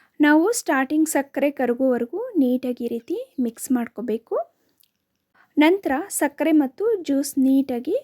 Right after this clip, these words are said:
ಕುದಿಯೋಕ್ಕೆ ಬಿಟ್ಬಿಡಿ. ಈ ಜ್ಯೂಸ್ ಚೆನ್ನಾಗಿ ಕುದಿದು ನಾವು ಹಾಕಿರುವ ಜ್ಯೂಸ್ಗಿಂತ ಕಾಲ್ ಭಾಗದ ಜ್ಯೂಸ್ ಆಗೋವರೆಗೂ ಕುದಿಸ್ಕೋಬೇಕು ಫ್ರೆಂಡ್ಸ್. ಹಾಫು ಅಲ್ಲ, ಕಾಲ್ ಭಾಗದ ಜ್ಯೂಸು ಆಗಬೇಕು. ಆಗಾಗ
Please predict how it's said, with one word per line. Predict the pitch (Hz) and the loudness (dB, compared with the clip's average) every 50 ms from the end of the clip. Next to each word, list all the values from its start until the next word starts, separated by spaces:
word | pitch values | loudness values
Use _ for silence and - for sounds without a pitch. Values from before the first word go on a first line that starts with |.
| - _ | -6 _
ಕುದಿಯೋಕ್ಕೆ | _ 294 254 254 254 247 233 - - 392 466 508 - 359 | _ -6 -4 -2 0 -2 -2 -4 -6 -8 -10 -10 -8 -8
ಬಿಟ್ಬಿಡಿ. | 277 - - _ - 196 220 214 220 254 254 - _ _ _ _ _ _ _ _ _ _ _ _ _ _ _ _ - | -8 -8 -8 _ -8 -6 -6 -4 -6 -6 -8 -10 _ _ _ _ _ _ _ _ _ _ _ _ _ _ _ _ 2
ಈ | 294 339 349 | 6 6 6
ಜ್ಯೂಸ್ | 320 - 339 370 453 - - | 6 6 4 2 2 0 -4
ಚೆನ್ನಾಗಿ | - - 294 269 277 277 277 294 294 294 294 277 | -8 -4 0 2 4 4 4 2 2 0 -2 -4
ಕುದಿದು | 277 _ 277 277 269 262 233 254 311 453 - _ - | -6 _ -6 -4 -4 -4 -2 -4 -6 -8 -8 _ -2
ನಾವು | 311 302 302 311 | 2 2 4 2
ಹಾಕಿರುವ | 277 240 269 269 269 330 320 - 381 370 370 359 370 | 2 2 0 0 0 0 -2 -2 -4 -2 -2 -2 -2
ಜ್ಯೂಸ್ಗಿಂತ | 339 294 - 262 247 262 302 - - - 254 240 233 240 - 254 277 392 - _ _ _ _ _ _ - _ _ _ _ | -2 -4 -4 -6 -6 -6 -6 -6 -8 -8 -8 -8 -8 -8 -8 -8 -10 -10 -10 _ _ _ _ _ _ -20 _ _ _ _
ಕಾಲ್ | - 370 330 320 320 359 359 349 | 2 6 6 6 6 6 4 2
ಭಾಗದ | 349 320 320 311 330 320 330 311 | 2 0 -2 -4 -4 -6 -8 -8
ಜ್ಯೂಸ್ | 302 - 262 269 269 262 - - - | -8 -8 -8 -8 -8 -10 -12 -12 -12
ಆಗೋವರೆಗೂ | 208 233 208 - 233 240 240 240 240 254 - 330 370 427 | -10 -10 -10 -8 -8 -6 -6 -6 -6 -6 -6 -6 -6 -6
ಕುದಿಸ್ಕೋಬೇಕು | - _ - 254 - 254 - - - - 240 247 226 226 - - 247 | -6 _ -10 -10 -10 -10 -12 -10 -8 -8 -6 -6 -6 -8 -8 -10 -12
ಫ್ರೆಂಡ್ಸ್. | - - 285 349 480 - - - - _ - | -6 -4 -4 -4 -4 -6 -12 -18 -18 _ -6
ಹಾಫು | 247 247 269 311 - - 370 359 | -2 0 0 0 0 0 0 2
ಅಲ್ಲ, | 311 247 233 226 233 262 370 - _ _ _ _ - | 2 2 2 2 0 -2 -2 -6 _ _ _ _ -2
ಕಾಲ್ | - 285 269 285 302 294 | 2 4 4 4 4 2
ಭಾಗದ | 302 277 277 277 277 277 285 262 | 2 0 0 0 -2 -4 -6 -8
ಜ್ಯೂಸು | 262 - 254 247 254 254 - 403 539 622 - _ - | -10 -8 -8 -10 -10 -10 -12 -12 -14 -14 -14 _ -10
ಆಗಬೇಕು. | 240 254 - _ - 226 226 - _ - 254 262 269 - _ _ _ _ _ _ _ _ _ _ _ _ 294 | -8 -8 -10 _ -12 -14 -14 -14 _ -10 -8 -8 -8 -10 _ _ _ _ _ _ _ _ _ _ _ _ 6
ಆಗಾಗ | 294 311 339 349 359 349 330 | 6 6 6 6 4 2 2